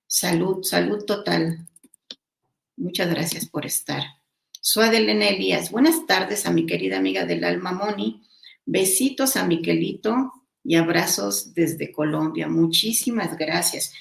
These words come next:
Parece que la cámara de Javier no está funcionando. Javi, ya, ya estamos aquí, ya iniciamos, te estamos esperando. Solo falta que tu cámara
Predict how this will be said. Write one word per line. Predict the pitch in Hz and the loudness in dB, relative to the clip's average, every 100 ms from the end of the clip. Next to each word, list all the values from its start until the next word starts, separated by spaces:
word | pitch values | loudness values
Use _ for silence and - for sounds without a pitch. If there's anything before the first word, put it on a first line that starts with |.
| - - | -20 -10
Parece | - 220 226 302 | 0 2 2 0
que | 214 | 2
la | 175 160 | 0 0
cámara | - 208 226 226 180 | 2 2 4 2 0
de | 170 | -2
Javier | 156 160 180 196 - - | -4 0 0 0 -4 -6
no | 165 | -6
está | 170 - | -6 -8
funcionando. | 180 202 - 214 233 226 196 _ _ - - - | -8 -8 -6 -4 -2 -4 -6 _ _ -20 -20 -8
Javi, | 240 240 254 - - | -2 0 0 0 0
ya, | 254 311 320 294 220 202 - 196 | 2 4 4 4 2 -2 -4 -4
ya | 196 208 208 | 0 0 -2
estamos | 208 - 190 190 190 - | -4 -4 -4 -2 -2 -4
aquí, | - 185 180 185 185 _ _ _ _ _ _ | -4 -4 -4 -4 -8 _ _ _ _ _ _
ya | - 208 | 2 4
iniciamos, | 220 214 - 180 214 254 | 6 4 2 0 2 0
te | - | 0
estamos | - 196 202 202 | -4 -2 0 0
esperando. | - - 175 196 214 | -2 -2 0 2 2
Solo | 226 240 240 | 2 2 0
falta | 233 226 233 | 0 0 0
que | 220 | -4
tu | 196 170 | -4 -6
cámara | - 220 226 254 294 302 | 0 2 4 4 2 0